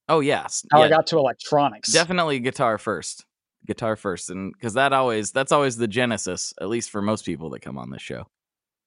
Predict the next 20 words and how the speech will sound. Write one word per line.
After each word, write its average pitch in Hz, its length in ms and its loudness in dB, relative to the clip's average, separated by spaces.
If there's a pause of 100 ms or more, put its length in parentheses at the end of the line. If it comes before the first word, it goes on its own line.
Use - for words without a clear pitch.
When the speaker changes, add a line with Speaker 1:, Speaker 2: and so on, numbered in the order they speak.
(1600)
Speaker 2:
Yeah, 294 300 2 (140)
I 185 200 0
mean, 143 160 4
I've 131 200 4
been 117 260 0 (120)
such - 280 4
a 131 60 2
nerd. 131 280 4
I 120 80 6
was 131 180 0
the 123 80 2
kid 127 200 4
that 120 180 2
took - 220 2
stuff - 320 2
apart 139 320 4
all 110 160 0
the 107 60 -12
time, 117 340 0
but 123 240 4